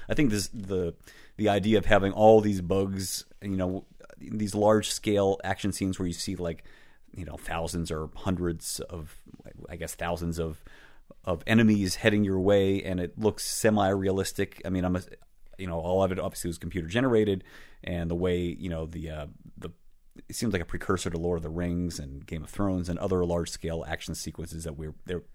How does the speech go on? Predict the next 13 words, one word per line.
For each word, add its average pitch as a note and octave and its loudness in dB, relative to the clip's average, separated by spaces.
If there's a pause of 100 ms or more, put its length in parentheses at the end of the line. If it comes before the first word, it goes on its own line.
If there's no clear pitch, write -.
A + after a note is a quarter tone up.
(220)
you E2+ -8
know, D#2+ -8
what E2+ -8
we're A#2 -4
used C3 -4
to - -16
seeing - -14
now. - -16
And, - -12 (500)
uh, G1+ -4 (200)
I A2+ 0
don't - 0
know. - -10